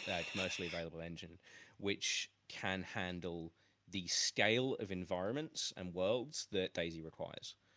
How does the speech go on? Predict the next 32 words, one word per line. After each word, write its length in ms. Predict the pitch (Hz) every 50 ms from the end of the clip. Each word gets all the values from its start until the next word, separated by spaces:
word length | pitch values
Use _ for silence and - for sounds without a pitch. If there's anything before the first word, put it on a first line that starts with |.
| - _ _ - _ _ _ _ _ -
Um, 480 | 95 90 87 87 85 85 85 85 82 - _ -
you 140 | 101 98 92
can 180 | - 120 101
make 220 | 98 95 92 87 -
a 60 | 92
map 280 | 87 87 85 85 - - - -
that 120 | - 85 82
is, 460 | 80 80 78 - - - - - - -
you 100 | - 90
know, 120 | 82 80 76 - - -
thousands 400 | 117 104 101 98 90 95 85 78
of 80 | 80 80
miles 280 | 80 80 78 78 80
by 140 | - 87 82
thousands 340 | - 82 82 80 80 80 78
of 80 | 78
miles 440 | 78 76 76 76 76 80 - - - -
in, 420 | - 104 90 85 80 80 80 76 73 - _ _ _ - 90 82 - -
in, 320 | 95 87 82 82 80 78
um, 420 | 78 78 76 76 76 78 76 76 - _ _ _ _ _ _ _ _ -
in 140 | - 98 87
CryEngine 480 | 82 80 76 78 78 76 78 78 - - _ _ - - - - - _ -
without 240 | 95 92 90 82 80 80
any 180 | 78 78 76 78
issue. 300 | - - - 85 80 78 - - _ _ -
Um, 420 | 90 85 82 82 82 78 78 78 78 80 - _ _ -
and 160 | 92 87 85
I, 120 | 82 85 - -
I 60 | 87
think 320 | - - - 92 85 -
if 120 | 95 82 -
they'd 380 | 90 87 87 85 80 78 -